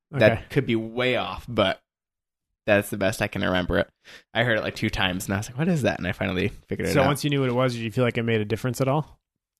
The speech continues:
Speaker 2: Yeah, I think if I was sprinting towards something, I don't think I'd recognize it fast enough or hear it fast enough to stop.
Speaker 1: Which is probably good.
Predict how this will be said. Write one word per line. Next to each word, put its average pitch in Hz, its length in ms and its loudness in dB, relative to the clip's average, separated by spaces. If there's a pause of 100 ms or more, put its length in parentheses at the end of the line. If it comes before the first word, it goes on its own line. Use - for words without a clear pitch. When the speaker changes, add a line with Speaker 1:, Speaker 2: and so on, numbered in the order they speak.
(120)
Speaker 2:
Yeah, 123 160 -2
I 135 60 2
think 196 180 0
if 190 60 -2
I 185 120 6
was 131 120 2
sprinting 135 560 0
towards 131 240 2
something, 135 200 -2
I 113 60 4
don't 123 160 0
think 120 160 -2
I'd 104 160 2
recognize 107 460 2
it - 120 -2 (440)
fast 101 360 -2
enough 117 280 2
or 101 60 2
hear 110 280 -2
it - 60 -4
fast 107 320 2
enough 117 140 -4
to 101 100 -4
stop. 107 600 2
Speaker 1:
Which 143 160 -2
is 135 60 -2
probably 147 220 4
good. 120 260 -2